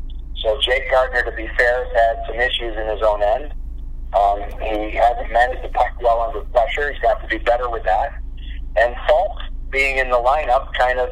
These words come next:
uh, even though he's a high-risk player, I think he's improved with, uh, you know, his turnover ratio and all that. Edmondson brings a different type of guy to the mix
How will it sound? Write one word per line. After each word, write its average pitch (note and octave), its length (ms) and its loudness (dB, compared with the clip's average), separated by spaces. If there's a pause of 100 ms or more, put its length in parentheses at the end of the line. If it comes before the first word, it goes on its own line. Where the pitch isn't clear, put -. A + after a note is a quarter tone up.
(180)
uh, A#2+ 380 2 (420)
even E3+ 160 0
though F3+ 160 4
he's G3 140 -2
a E3 80 4
high-risk E3+ 440 0 (140)
player, F3+ 300 4
I D3 200 0
think D3 220 -4
he's C#3 200 -6
improved - 720 -4 (100)
with, G#2+ 240 -4 (120)
uh, G2+ 200 4 (280)
you A2+ 60 -6
know, G2+ 120 4
his F#2+ 100 -4
turnover A#2+ 420 0
ratio A2 420 0
and F#2+ 80 0
all G2 180 4
that. - 280 2 (600)
Edmondson D#3+ 760 -2 (300)
brings C#3 380 -2
a B2 220 -2 (100)
different C#3+ 400 -2
type B2+ 260 2
of - 140 -6
guy A2 500 0 (120)
to D3+ 100 -6
the - 120 -6
mix - 300 0